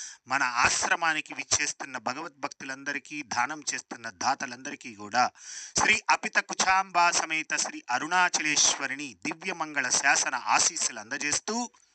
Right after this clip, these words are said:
జగద్గురు ఆదిశంకరాచార్య నమో నమః. జై భోలో భారత్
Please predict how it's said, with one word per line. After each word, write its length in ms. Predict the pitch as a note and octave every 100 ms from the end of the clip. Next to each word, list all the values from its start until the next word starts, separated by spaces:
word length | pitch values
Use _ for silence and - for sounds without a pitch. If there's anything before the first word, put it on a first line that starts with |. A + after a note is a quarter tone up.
| _ - - - - - _ _ _ _ _ -
జగద్గురు 560 | - B3+ A#3 - G#3+ A3
ఆదిశంకరాచార్య 1200 | - A#3 G#3 - G#3+ G3+ F#3+ F#3 - E3 D#3 D#3+ F3
నమో 340 | D#3 C#3+ E3 F#3
నమః. 380 | F3 D3+ C3 C#3 D3 D#3
జై 360 | - - E3
భోలో 460 | F3 - D3+ D#3+ D#3+
భారత్ 520 | - - C#3 E3 -